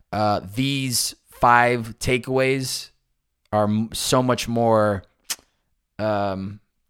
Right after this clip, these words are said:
I'm more aware of them in my day-to-day because the, the meditation sets the good intention for the day.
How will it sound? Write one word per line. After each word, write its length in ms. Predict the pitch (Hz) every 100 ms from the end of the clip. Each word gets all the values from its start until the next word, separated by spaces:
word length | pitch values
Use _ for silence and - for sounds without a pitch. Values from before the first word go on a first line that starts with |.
| -
I'm 60 |
more 180 | 127 143
aware 340 | 120 117 120
of 80 | 117
them 160 | 110 107
in 80 | 107
my 160 | 104
day-to-day 460 | 95 104 98 98 95
because 400 | 92 92 107 90
the, 180 | 98 87
the 120 | 101
meditation 560 | 110 110 110 107 -
sets 320 | 92 113 98 -
the 80 |
good 140 | 95 98
intention 400 | 92 - 92 95
for 100 | 90
the 60 |
day. 240 | 85 90